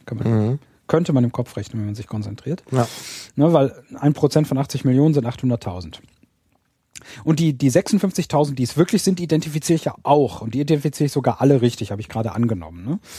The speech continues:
Speaker 1: Das
Speaker 2: Mhm.
Speaker 1: heißt, ich habe jetzt bei achthundertsechsundfünfzigtausend Leuten einen Test, der sagt, „Jo, du.“ Ähm, aber von denen sind es ja nur sechsundfünfzigtausend.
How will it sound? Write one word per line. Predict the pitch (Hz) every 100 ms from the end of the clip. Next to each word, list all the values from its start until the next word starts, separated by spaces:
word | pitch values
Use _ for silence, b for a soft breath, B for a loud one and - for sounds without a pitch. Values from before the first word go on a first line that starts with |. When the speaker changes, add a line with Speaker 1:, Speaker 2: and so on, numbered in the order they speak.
| B B 120
Speaker 1:
Das | 147
Speaker 2:
Mhm. | 175
Speaker 1:
heißt, | 143
ich | 175
habe | 180
jetzt | 180 -
bei | 151
achthundertsechsundfünfzigtausend | - - 220 170 160 160 151 165 160 - 139 143 123
Leuten | 123 156 208 226 - -
einen | 139 135
Test, | - 190 -
der | 147
sagt, | 143 - _
„Jo, | 185 196 _
du.“ | 131 139 131 B B B B B B -
Ähm, | 135 131 -
aber | 139 139
von | 143
denen | 131 143 151 139 -
sind | - 117 185 240
es | -
ja | 120
nur | 110 101
sechsundfünfzigtausend. | 107 - 104 107 101 - - 92 90 - -